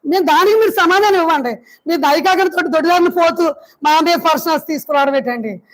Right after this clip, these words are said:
మీకు నిజంగా ఎమ్మెల్యే గారు, మీకు రాజమండ్రిలో దమ్ముండి మీరు "మేము చేసింది న్యాయం, మీరు అడిగారు మేము న్యాయం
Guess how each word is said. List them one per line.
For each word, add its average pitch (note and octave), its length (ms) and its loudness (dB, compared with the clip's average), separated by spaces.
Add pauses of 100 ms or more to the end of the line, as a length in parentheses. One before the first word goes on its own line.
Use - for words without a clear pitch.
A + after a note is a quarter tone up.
(200)
మీకు C#4+ 160 -2
నిజంగా D4+ 340 0
ఎమ్మెల్యే E4+ 340 2
గారు, F4+ 400 0 (220)
మీకు D4 160 -4
రాజమండ్రిలో E4 500 2
దమ్ముండి E4+ 720 0 (260)
మీరు D#4+ 180 0
"మేము D#4+ 180 0 (100)
చేసింది E4+ 360 2
న్యాయం, E4+ 560 4
మీరు D#4 140 0
అడిగారు E4 300 2
మేము E4 140 2
న్యాయం E4 260 2